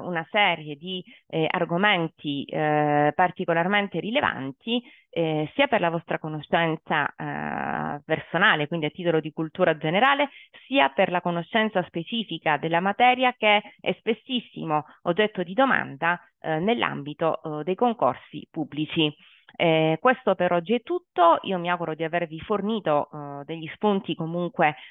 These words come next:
utili, eh, per la vostra formazione, per la vostra, per l-, un utile approfondimento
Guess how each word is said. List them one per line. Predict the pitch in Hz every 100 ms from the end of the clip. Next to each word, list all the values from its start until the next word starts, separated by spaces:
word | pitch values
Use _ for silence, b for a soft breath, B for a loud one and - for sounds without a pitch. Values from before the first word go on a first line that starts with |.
| -
utili, | 240 247 170 156 135
eh, | - 151 147
per | 165
la | 160
vostra | 170 - 160
formazione, | 151 151 151 - 214 151
per | - 151
la | 147
vostra, | 147 151 - 147 143 147
per | 165 147
l-, | 147
un | 143 151 160
utile | 196 175
approfondimento | 151 175 170 170 180 214 160 156 - 285